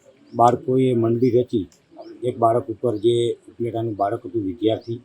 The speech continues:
એ હોસ્ટેલમાં, આલ્ફા સ્કૂલમાં ભણતું હતું ને હોસ્ટેલ પણ આલ્ફા સ્કૂલની છે, એના દ્વારા જે મંડળી રચી અને છોકરાઓએ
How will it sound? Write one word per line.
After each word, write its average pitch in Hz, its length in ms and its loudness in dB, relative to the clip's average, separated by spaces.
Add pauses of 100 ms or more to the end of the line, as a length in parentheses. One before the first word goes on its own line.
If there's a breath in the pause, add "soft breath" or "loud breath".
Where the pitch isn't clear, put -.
(560)
એ 110 40 -8
હોસ્ટેલમાં, 120 680 0 (280)
આલ્ફા 110 280 -2
સ્કૂલમાં 127 580 -2 (600)
ભણતું 107 300 -2
હતું 123 160 -2
ને 120 140 -2
હોસ્ટેલ 107 380 -4
પણ 117 200 -2
આલ્ફા 123 260 -4
સ્કૂલની 120 380 -2
છે, 151 140 -8 (960)
એના 131 160 4
દ્વારા 127 440 6 (560)
જે 117 180 4 (160)
મંડળી 113 500 2
રચી 117 260 -2 (540)
અને 123 160 0
છોકરાઓએ 120 800 0